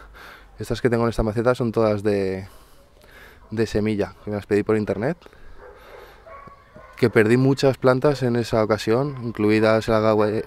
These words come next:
Victoria Reginae, el Abortia truncata, muchas plantas que me gustaban. Eh, Echeveria romeo, en el temporal Dana,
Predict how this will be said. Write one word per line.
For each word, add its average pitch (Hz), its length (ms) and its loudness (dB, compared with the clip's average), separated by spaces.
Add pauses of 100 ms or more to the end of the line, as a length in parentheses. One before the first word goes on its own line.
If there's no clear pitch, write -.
(100)
Victoria 107 360 2
Reginae, 110 840 -2
el 104 600 -2 (840)
Abortia 104 560 4
truncata, 110 680 0 (1160)
muchas 113 240 -2
plantas 110 320 2
que 107 140 0
me 101 100 -2
gustaban. 107 440 0 (920)
Eh, 101 460 -2 (120)
Echeveria 107 440 2
romeo, 113 580 0 (640)
en 101 400 -6 (340)
el 107 140 -2
temporal 107 440 2
Dana, 113 320 0